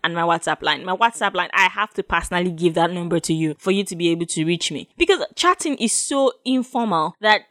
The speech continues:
you don't really think that a recruiter is going to be messaging you on WhatsApp, do you?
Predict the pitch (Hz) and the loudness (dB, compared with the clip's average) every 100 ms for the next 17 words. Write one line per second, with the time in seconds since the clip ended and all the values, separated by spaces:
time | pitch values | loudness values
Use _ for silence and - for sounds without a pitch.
0 | - 220 254 339 294 190 247 247 196 - | -12 -2 0 2 0 0 -2 -2 -4 -2
1 | 247 202 180 - 175 175 - 220 185 165 | -2 0 0 0 0 -2 -2 -2 0 0
2 | 185 190 170 160 151 _ - 185 180 180 | 0 0 -2 -6 -10 _ 0 2 2 0
3 | 190 175 165 - 160 165 180 - 175 151 | -2 -2 -2 -2 0 2 0 2 0 0
4 | - 269 196 160 | 0 0 0 -2